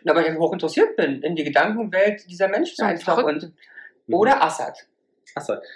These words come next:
Speaker 3: Aber ich, ich würd die alle zusammenbringen, an einen Tisch?
Speaker 1: Auch, aber der, der Münchner Zeitung. Wenn ich schaffe, die alle drei am Tisch zu
Speaker 3: Ja.
Speaker 1: kriegen.
Speaker 2: Dann wärst du
Speaker 1: Putin wahrscheinlich auch.
Speaker 3: Mhm.
Speaker 1: Aber war, ist nicht so spannend für mich. Nee, also Kim Jong-un, Assad oder Angela, also ich traue ich die drei in einem Satz so zu nennen, aber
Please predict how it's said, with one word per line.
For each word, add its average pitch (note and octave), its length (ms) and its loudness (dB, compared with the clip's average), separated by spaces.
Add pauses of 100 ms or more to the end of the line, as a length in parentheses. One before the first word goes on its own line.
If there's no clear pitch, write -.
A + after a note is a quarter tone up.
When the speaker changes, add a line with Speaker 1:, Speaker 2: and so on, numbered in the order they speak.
(180)
Speaker 3:
Aber A#2+ 160 2
ich, B2+ 100 -6
ich C3 140 -10
würd C#3 120 -2
die D3 80 0
alle B2 120 0
zusammenbringen, A#2+ 640 -4
an - 100 -6
einen F#3 180 -2
Tisch? D4+ 260 -6
Speaker 1:
Auch, C4+ 300 10
aber D3 100 2
der, D3+ 160 8
der D#3 100 6
Münchner A3+ 240 4
Zeitung. - 440 0
Wenn D3 100 2
ich D3 80 -2
schaffe, G3+ 200 2
die A#3 160 0
alle A3 140 6
drei G3+ 240 8
am G3 80 0
Tisch A3+ 160 -6
zu D4+ 80 -4
Speaker 3:
Ja. C#4 80 2
Speaker 1:
kriegen. C4+ 240 2 (580)
Speaker 2:
Dann F3+ 180 0
wärst F3 280 -2
du A#3+ 120 4
Speaker 1:
Putin C#4+ 340 6
wahrscheinlich A3 500 2
auch. - 440 4 (380)
Speaker 3:
Mhm. A2 240 -4
Speaker 1:
Aber E3+ 200 6
war, F#3 100 10
ist G#3 100 0
nicht A3+ 140 -2
so F3+ 120 0
spannend C#3 300 0
für D3 80 -2
mich. C#3+ 180 -2
Nee, E3 180 4 (180)
also A#3+ 180 0
Kim E4+ 180 2
Jong-un, C#4 440 4
Assad A#3+ 360 0
oder A3 200 4
Angela, G#3 200 4
also - 180 0
ich - 100 -2 (120)
traue D3+ 240 4
ich - 60 -8
die D3 140 -12
drei C#3+ 220 4
in - 80 0
einem C#3 420 0
Satz G3+ 200 2
so C#3+ 80 -4
zu C#3+ 140 -6
nennen, D#3 180 0
aber E3 280 4